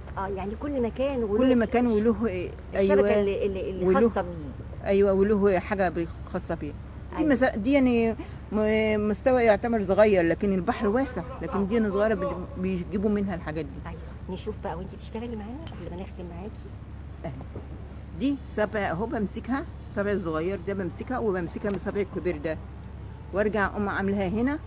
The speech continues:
Speaker 2: عشان تخش العقده. دي عين اهي، دي، وبقوم خشاها من العين اللي تحت، واقوم خشاها في العين اللي فوق، علشان اقوم ايه؟ قافله،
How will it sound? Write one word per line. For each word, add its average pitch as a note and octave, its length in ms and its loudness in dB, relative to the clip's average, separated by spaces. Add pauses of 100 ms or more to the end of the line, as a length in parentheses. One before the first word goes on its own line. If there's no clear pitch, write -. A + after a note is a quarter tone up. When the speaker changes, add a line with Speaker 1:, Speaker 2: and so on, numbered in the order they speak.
Speaker 2:
عشان G3+ 300 -2
تخش G3+ 300 -2
العقده. F3 280 -4 (400)
دي A#3+ 120 6
عين A3+ 180 0
اهي، D3+ 180 -2 (540)
دي، B3+ 160 -2 (400)
وبقوم G3+ 300 -2
خشاها F#3+ 340 -4
من F3+ 80 -2
العين F3 220 -2
اللي F#3 180 0
تحت، - 280 -4 (400)
واقوم F#3+ 200 -2
خشاها - 360 -4
في F#3+ 100 -8
العين F3 200 -4
اللي F3 180 -2
فوق، C4+ 260 -6 (760)
علشان G3+ 440 -2 (400)
اقوم G3 300 0
ايه؟ A#3 220 0 (840)
قافله، E3 360 -4